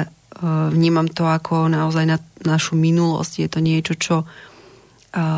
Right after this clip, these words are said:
máme hlboko v sebe zakorenené. Máme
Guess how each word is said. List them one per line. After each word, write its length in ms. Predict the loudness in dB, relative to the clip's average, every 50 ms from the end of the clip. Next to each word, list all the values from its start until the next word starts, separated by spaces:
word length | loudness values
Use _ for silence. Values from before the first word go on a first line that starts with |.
| -2 -2 -2 -2 -2
máme 320 | 0 2 2 2 4 2
hlboko 400 | 2 2 0 0 0 -2 -4 -4
v 140 | -6 -6 -4
sebe 240 | -2 -2 -2 0 0
zakorenené. 720 | 0 0 0 0 0 2 2 2 2 2 2 2 2 0 -2 -4 _ _ _ -4 0
Máme 320 | 0 2 2 2 0 -2